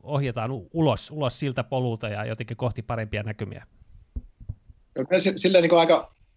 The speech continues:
Speaker 2: hyvä tilanne. Me tänään just puhuttiin itse asiassa tuossa kaupungin eri toi-, kaupungin eri toimijoiden kanssa tästä tilanteesta ja yrit-, niin aj-, aj-, yritettiin luoda sit yhteistä tilannekuvaa tässä, koska kyllähän tää niinku paine tulee jatkuvasti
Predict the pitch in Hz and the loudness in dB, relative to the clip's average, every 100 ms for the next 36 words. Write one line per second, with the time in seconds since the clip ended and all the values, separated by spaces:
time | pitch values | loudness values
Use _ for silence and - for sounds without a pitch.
0 | _ 120 165 156 - 139 127 110 - - | _ -4 4 4 4 6 6 6 2 0
1 | - 131 190 175 147 139 - 143 139 - | -4 2 4 6 4 0 -6 -4 -4 -4
2 | 123 120 120 123 123 113 123 - _ _ | -4 -4 -6 -4 -4 -2 -2 -4 _ _
3 | - 123 143 131 123 120 123 139 135 - | -10 2 2 4 2 2 2 0 0 2
4 | 170 165 131 127 131 131 143 127 110 101 | 4 4 0 0 0 2 4 4 2 0
5 | 98 113 110 - 104 101 - _ - 113 | 0 0 0 -6 -4 -4 -4 _ -2 2
6 | 104 101 98 - 98 98 - _ _ _ | 2 0 -8 -4 -2 -2 -2 _ _ _
7 | _ _ 117 120 120 - 127 117 127 123 | _ _ -2 -2 -2 -6 -4 2 4 4
8 | 127 123 127 139 139 - 131 135 123 - | 2 0 -4 2 2 2 2 4 4 2
9 | 147 131 - 110 - 131 123 107 - 107 | 0 0 -2 -4 -2 2 2 2 0 0
10 | 101 113 104 - - - - 117 117 131 | 2 2 -2 -6 -6 -6 -2 -2 2 2
11 | 131 123 131 131 127 120 _ 123 127 120 | 2 0 4 6 6 2 _ 0 4 6
12 | 123 - 123 110 | 4 2 -2 -4